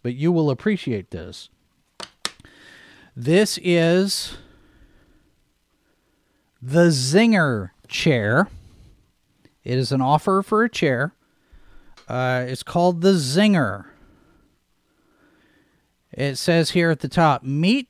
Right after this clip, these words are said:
the future of battery-operated personal transportation."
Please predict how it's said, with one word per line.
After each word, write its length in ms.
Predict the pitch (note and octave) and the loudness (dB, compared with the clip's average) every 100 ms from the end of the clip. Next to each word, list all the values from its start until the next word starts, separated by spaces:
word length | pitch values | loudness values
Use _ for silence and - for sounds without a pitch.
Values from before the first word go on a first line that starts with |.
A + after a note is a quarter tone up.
| - | -2
the 140 | F3+ | -2
future 640 | E3+ - A#3 A3+ A#3 A3 G#3 | -2 0 0 2 2 2 4
of 360 | D#3 D3+ C3 A#2+ | 2 2 -2 0
battery-operated 1200 | E3+ G#3+ A3+ A3+ - F#3+ - F#3+ F#3 F#3 F#3 - | 2 2 2 0 -2 -4 -2 0 2 2 0 -2
personal 540 | - G3 - G#3 G3 | -4 -4 -2 -2 -2
transportation." 1000 | - F#3+ F#3 - F#3 F#3 E3+ - G2 | 0 -2 -2 -4 0 2 2 0 -6